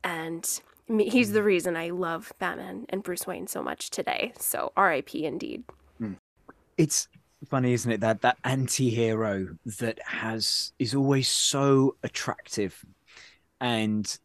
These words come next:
Speaker 2: has that pull of both cross-gender, cross, you know, it's that anti-hero. King says of Billy Summers, um, "There are always jobs that go wrong, but you always hope the guy at the center of it, who has a good heart,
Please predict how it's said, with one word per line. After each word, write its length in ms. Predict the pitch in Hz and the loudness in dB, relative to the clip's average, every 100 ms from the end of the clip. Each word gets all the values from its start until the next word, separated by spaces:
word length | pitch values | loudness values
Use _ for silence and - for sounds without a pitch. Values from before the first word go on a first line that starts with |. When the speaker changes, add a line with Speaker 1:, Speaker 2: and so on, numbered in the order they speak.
| _ _ _ _ _ _ _ - | _ _ _ _ _ _ _ -8
Speaker 2:
has 480 | - - 147 165 - | -2 0 0 -2 -2
that 220 | 151 - _ | -4 -4 _
pull 640 | - - 135 110 92 82 _ _ 113 | -16 0 2 2 -2 -6 _ _ -8
of 220 | 98 _ | -8 _
both 460 | 113 107 - - - 110 | 0 0 -4 -14 -18 -18
cross-gender, 880 | - 160 147 - - 147 139 135 135 - | 0 0 0 -4 -2 -2 -2 -2 -6 -8
cross, 420 | - 147 131 - | 0 2 2 -2
you 60 | 127 | 0
know, 80 | |
it's 120 | 113 - | -2 -4
that 180 | 127 - - | -8 -4 0
anti-hero. 1000 | 131 147 - 151 131 131 123 104 92 82 - - - _ _ _ _ _ | 2 0 -2 -2 2 4 4 2 -2 -6 -12 -14 -16 _ _ _ _ _
King 280 | - 175 160 | 4 6 8
says 340 | 143 151 127 107 | 6 4 4 0
of 120 | 95 | 0
Billy 200 | 110 104 | 0 2
Summers, 540 | - 101 95 92 - - | 0 0 0 0 -2 -4
um, 360 | 101 101 95 95 _ | -2 0 0 -2 _
"There 180 | 131 135 | 4 8
are 40 | 147 | 10
always 400 | 156 160 139 107 | 10 10 8 4
jobs 380 | 135 123 - | 2 2 2
that 120 | 123 90 | -6 -2
go 140 | 101 | 0
wrong, 380 | 92 80 71 69 _ _ _ - | 0 -2 -6 -12 _ _ _ -2
but 100 | 113 | 4
you 180 | 117 131 | 6 8
always 360 | 156 147 135 | 8 8 4
hope 220 | 117 117 - | 2 0 0
the 80 | 104 | -6
guy 380 | 92 117 135 123 | 2 2 4 0
at 100 | 107 | -2
the 80 | |
center 460 | - 104 95 - 85 | -4 -2 -2 -2 -8
of 100 | 76 | -8
it, 200 | 82 - _ _ _ | -12 -14 _ _ _
who 80 | 117 | -2
has 200 | 113 107 | 0 -2
a 40 | |
good 240 | 107 123 110 | 2 2 2
heart, 500 | - 101 90 - | 0 0 0 -8